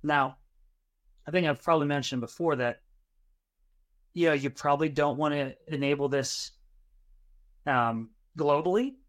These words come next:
because those event <laughs> I Ds for files or, or access being granted or access being requested are very noisy. So when I,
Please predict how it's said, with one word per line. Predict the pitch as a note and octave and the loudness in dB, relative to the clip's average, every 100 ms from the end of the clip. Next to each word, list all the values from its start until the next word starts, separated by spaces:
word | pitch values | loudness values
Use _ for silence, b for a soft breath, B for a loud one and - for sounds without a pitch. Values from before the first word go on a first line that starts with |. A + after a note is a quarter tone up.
| _ _ | _ _
because | D3 C3 D#3 C#3+ B2 | -6 -2 0 0 -2
those | - D3 D3 C#3 C3 | -4 -2 -2 -4 -6
event | C#3+ D3 F#3 F3 | -4 -2 -4 -4
<laughs> | C#3+ | -6
I | D3+ | -6
Ds | D#3 D#3+ F3+ D#3+ - | -6 -2 -2 -2 -4
for | E3 D#3 C#3+ C3+ b b _ _ | -2 0 0 -2 b b _ _
files | D#3+ D#3+ D#3 D#3 D3+ C#3 C3+ - - | 0 0 0 0 -2 -6 -12 -20 -8
or, | D3 | -4
or | C3 B2+ C3+ | -2 0 0
access | D3 F3+ - D#3+ C#3 C#3 - | 0 -2 -4 0 0 0 -8
being | C#3+ C#3 B2+ | -4 -2 0
granted | C#3 F3 F#3+ F#3 C3+ B2+ | 0 2 0 -2 -2 0
or | B2+ B2 | 2 2
access | B2+ - - | 0 -4 -8
being | B2+ B2 | -4 -4
requested | A2+ - E3 - B2+ - _ - | -4 -2 -2 -4 -10 -12 _ -4
are | D3 | 0
very | E3+ E3 D3 | 2 2 2
noisy. | C3 B2 A2+ G#2+ | -2 -2 -6 -10
So | - C3 C3 | -2 -2 -2
when | A#2+ C#3 C#3+ | -4 -4 -2
I, | C3 | -2